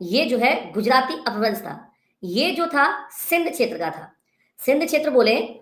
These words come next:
तो पंजाब, ह-, पंजाब हो गया अपना, इसी में राजस्थान हो गया, उसके बीच वो क्षेत्र जो है पंजाब and राजस्थान का जो क्षेत्र था उसे सिंध क्षेत्र बोलते थे। इन दोनों के बीच का जो क्षेत्र था वो उपनागर कहलाया। गुजराती और सिंध के बीच का क्षेत्र जो है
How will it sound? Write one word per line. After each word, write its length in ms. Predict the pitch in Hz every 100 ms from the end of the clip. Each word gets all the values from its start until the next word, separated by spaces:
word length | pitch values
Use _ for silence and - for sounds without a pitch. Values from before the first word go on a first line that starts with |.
| _
तो 60 | 247
पंजाब, 760 | - 226 220 226 294 - - - _ -
ह-, 120 | 220 -
पंजाब 500 | 202 208 233 240 233
हो 80 |
गया 260 | 214 233 233
अपना, 220 | 208 226
इसी 180 | 226 226
में 360 | 220 247 - - -
राजस्थान 520 | 196 202 233 233 240
हो 120 | 226
गया, 420 | 214 220 - - - -
उसके 240 | 262 -
बीच 320 | 247 254 - 208
वो 120 | 254
क्षेत्र 380 | 247 - 240 214
जो 60 |
है 60 | 214
पंजाब 460 | 214 202 226 262
and 140 | 247 208
राजस्थान 460 | 202 196 233 226
का 60 | 226
जो 140 | 214
क्षेत्र 220 | 208 214 190
था 400 | 233 - - _
उसे 180 | 247 330
सिंध 300 | 339 311 302
क्षेत्र 320 | 294 247 220
बोलते 340 | 214 170 160 -
थे। 200 | 151 - _ _ _ _ _ _
इन 200 | 330 370
दोनों 240 | 349 359 359
के 140 | 370
बीच 380 | 277 190 294 339
का 140 | 330
जो 180 | 320 311
क्षेत्र 300 | - 277 254
था 360 | 240 170 - -
वो 120 | 214
उपनागर 580 | 285 294 285 277 269 277
कहलाया। 340 | 180 156 151 - _ _ _ _ _ _
गुजराती 520 | 151 190 233 254 320 339
और 80 |
सिंध 280 | - - 285
के 120 | 294
बीच 240 | 277 226 -
का 100 | 277
क्षेत्र 280 | 277 240 208
जो 100 | 190
है 400 | 185 - -